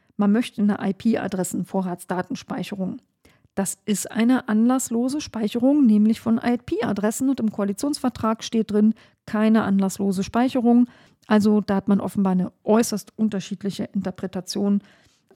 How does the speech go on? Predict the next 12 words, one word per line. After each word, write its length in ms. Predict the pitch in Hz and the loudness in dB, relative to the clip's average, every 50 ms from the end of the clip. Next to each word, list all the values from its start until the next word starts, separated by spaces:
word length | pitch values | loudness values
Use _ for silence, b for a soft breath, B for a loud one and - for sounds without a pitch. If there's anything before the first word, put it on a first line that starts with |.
| - | -8
des 160 | - 196 - - | -8 -8 -6 -4
Koalitionsvertrages. 1120 | - 202 190 185 - - 294 349 - - - 262 240 - - 247 226 240 233 247 - - _ _ - | -4 -4 -4 -4 -4 -4 -4 -4 -4 -4 -4 -4 -4 -4 -2 0 0 2 0 -2 -4 -8 _ _ -10
Buschmann 380 | 240 247 - - 294 294 285 | -10 -8 -6 -4 -4 -4 -4
tat 320 | - - 233 233 262 - - | -4 -2 -2 -2 -2 -2 -4
so, 260 | 240 247 277 311 330 | -4 -2 -2 0 0
als 200 | 311 269 - - | -2 -2 -4 -6
würde 180 | 226 233 233 233 | -4 -2 -2 0
er 80 | 220 | -2
das 160 | 220 226 220 | -2 -4 -8
total 280 | - 220 - - 208 208 | -10 -12 -8 -4 -4 -2
entspannt 500 | 208 202 196 - - 202 208 262 262 - | -2 -4 -6 -8 -6 -4 -4 -4 -6 -6
sehen 320 | - 254 262 269 277 277 | -6 -6 -4 -2 -4 -4